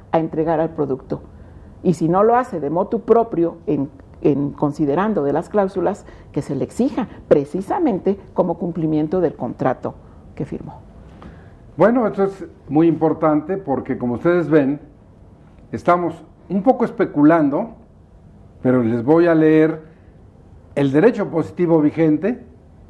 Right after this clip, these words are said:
Speaker 2: actual en el Estado de Tabasco, como ya hay normas que regulan esto, no dicen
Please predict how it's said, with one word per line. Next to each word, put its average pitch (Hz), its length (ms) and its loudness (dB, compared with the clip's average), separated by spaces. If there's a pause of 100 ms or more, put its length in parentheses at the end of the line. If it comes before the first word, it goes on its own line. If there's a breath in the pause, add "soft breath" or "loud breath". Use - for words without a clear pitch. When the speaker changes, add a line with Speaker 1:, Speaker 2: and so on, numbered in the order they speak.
(320)
Speaker 2:
actual 156 720 2 (840)
en 127 100 -2
el 135 120 0
Estado 165 260 2
de 165 60 -6
Tabasco, 156 560 2 (600)
como 151 260 4
ya 139 200 4
hay 185 200 0
normas 185 560 2
que 151 140 2
regulan 151 400 4
esto, 147 380 -4 (720 soft breath)
no 185 280 4
dicen 170 580 0